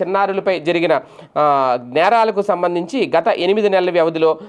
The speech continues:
తొంభై ఏడు కేసుల్లో దోషులకు కఠిన శిక్షలైతే పడ్డాయి అంటూ తాజాగా, ఆ, ఆంధ్రప్రదేశ్ రాష్ట్ర డీజీపీ,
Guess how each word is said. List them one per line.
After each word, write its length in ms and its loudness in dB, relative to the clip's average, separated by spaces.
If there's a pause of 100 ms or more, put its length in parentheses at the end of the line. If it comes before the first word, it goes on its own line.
(260)
తొంభై 300 2
ఏడు 260 2
కేసుల్లో 540 0
దోషులకు 680 -2
కఠిన 260 0
శిక్షలైతే 540 0
పడ్డాయి 480 0
అంటూ 240 -4
తాజాగా, 480 -2 (360)
ఆ, 340 2
ఆంధ్రప్రదేశ్ 600 -2
రాష్ట్ర 400 0 (320)
డీజీపీ, 560 -2